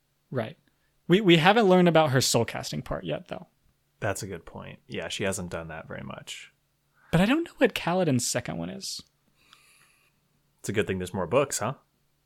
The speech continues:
Speaker 1: <laughs>
Speaker 2: Seems like maybe Brandon was holding off. Put it in a, put it in a future book.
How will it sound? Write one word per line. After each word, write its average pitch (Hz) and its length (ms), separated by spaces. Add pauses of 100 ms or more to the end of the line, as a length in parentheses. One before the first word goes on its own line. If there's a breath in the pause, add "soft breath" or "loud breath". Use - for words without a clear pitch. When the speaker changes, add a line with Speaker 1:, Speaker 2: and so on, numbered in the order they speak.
(580)
Speaker 1:
<laughs> - 640
Speaker 2:
Seems 110 300
like 95 140
maybe 101 200
Brandon 101 340
was 92 120
holding 101 280
off. - 520 (300)
Put 95 140
it 90 80
in 85 80
a, 87 260
put 110 120
it 98 40
in 98 60
a 95 40
future 92 300
book. 95 260